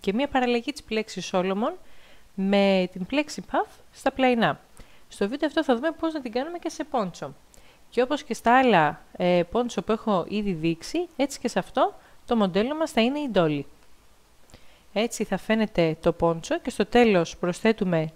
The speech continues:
τα κρόσια. Πάμε να ξεκινήσουμε, να δούμε πώς θα φτιάξουμε το πόντσο. Τώρα, όταν πλέκουμε, ε,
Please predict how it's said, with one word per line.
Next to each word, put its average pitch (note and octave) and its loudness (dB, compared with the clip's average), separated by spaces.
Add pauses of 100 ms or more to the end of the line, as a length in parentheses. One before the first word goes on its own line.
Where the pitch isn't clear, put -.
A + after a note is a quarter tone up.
τα F3 2
κρόσια. E3+ 2 (840)
Πάμε G#3+ 0
να C#4 -2
ξεκινήσουμε, F#3 -6 (400)
να F#3 -4
δούμε G#3+ -4 (260)
πώς A#3+ -2 (800)
θα F#3 -4
φτιάξουμε G3+ -6
το F3+ -6
πόντσο. E3 -8 (3750)
Τώρα, A3+ 2 (440)
όταν D#4 -4
πλέκουμε, A3 -2 (180)
ε, F3+ 6